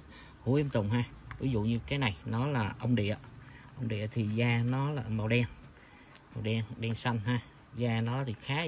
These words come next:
dày, nó tầm khoảng, à, à, hai ly rưỡi. À, cái dây này, dây I K K này. À, dây, dây đồng.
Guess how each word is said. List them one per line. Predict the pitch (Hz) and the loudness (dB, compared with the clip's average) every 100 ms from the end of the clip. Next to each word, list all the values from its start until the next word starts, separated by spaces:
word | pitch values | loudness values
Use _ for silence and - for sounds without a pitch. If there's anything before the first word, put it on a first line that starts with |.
| 123 | 2
dày, | 101 | 2
nó | 104 123 | 0 -2
tầm | 101 98 98 | -2 -4 -6
khoảng, | 98 117 147 | -4 -2 0
à, | 143 131 - - - - - - | 0 0 -4 -18 -18 -20 -16 -4
à, | 113 110 107 107 107 - | 0 2 2 0 -2 0
hai | 123 | 2
ly | 131 127 | 4 4
rưỡi. | 113 98 185 - - - - - - - - - | 4 2 0 -4 -20 -20 -20 -20 -20 -20 -10 -4
À, | 98 - 127 | -4 -4 -2
cái | 123 | 2
dây | 120 117 | 4 4
này, | 113 - - 113 | 2 -2 -8 -6
dây | 110 | -4
I | 90 | -2
K | 110 110 98 | -2 -4 -2
K | |
này. | 110 110 113 104 - - 131 | 0 0 0 -2 -8 -14 -8
À, | 117 98 - - - - - - - - - - - - - 107 | -4 -4 -6 -14 -16 -12 -8 -8 -8 -8 -8 -8 -12 -16 -10 -4
dây, | 113 113 101 - 110 | 0 0 0 -2 2
dây | 120 | 4
đồng. | 113 | 4